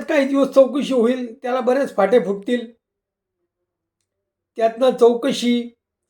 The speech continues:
पूर्ण होणार नाही, त्या नस्तीवर धूळ जमा होईल.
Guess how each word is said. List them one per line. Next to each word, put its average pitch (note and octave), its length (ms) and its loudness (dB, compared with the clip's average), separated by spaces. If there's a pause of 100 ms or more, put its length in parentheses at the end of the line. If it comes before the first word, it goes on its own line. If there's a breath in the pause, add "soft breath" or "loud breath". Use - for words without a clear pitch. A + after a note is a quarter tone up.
(380)
पूर्ण A#3+ 220 -2
होणार A3 420 4
नाही, A3+ 340 -2 (2750)
त्या A3+ 140 0
नस्तीवर A3 500 4
धूळ G3 260 2
जमा A#3 240 4
होईल. G3+ 520 6